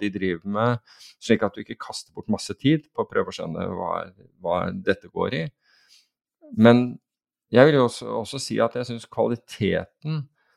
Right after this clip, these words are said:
eh, av, eh, av forvaltere, det kan være tilfeldig, fordi jeg, du selv, jeg selv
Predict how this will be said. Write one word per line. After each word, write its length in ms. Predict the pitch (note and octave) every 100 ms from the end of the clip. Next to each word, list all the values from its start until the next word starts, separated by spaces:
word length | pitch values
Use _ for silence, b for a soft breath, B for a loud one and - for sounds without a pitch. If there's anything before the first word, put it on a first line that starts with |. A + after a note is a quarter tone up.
| _ _ _
eh, 640 | A#1+ A1+ A1 G#1+ G#1 G#1 G#1 G1+ G2 E2+ - -
av, 680 | G2 F#2+ G2 G2+ G2+ G2+ G#2+ G#2
eh, 420 | G#2 G#2+ G#2 G#2 A2+ -
av 80 | A#2+
forvaltere, 560 | - G#2+ F2+ - B2+ C3
det 100 | A2
kan 140 | - A#2+
være 220 | F#2+ A2+
tilfeldig, 340 | - F2+ G#2+ G#2
fordi 160 | G#2+ G2+ G2+ G2+ G#2
jeg, 260 | F#2+ F#2+ G2+ - _
du 240 | - G#2 A2
selv, 260 | G#2+ G2
jeg 160 | G2+ G2+
selv 240 | G#2 G2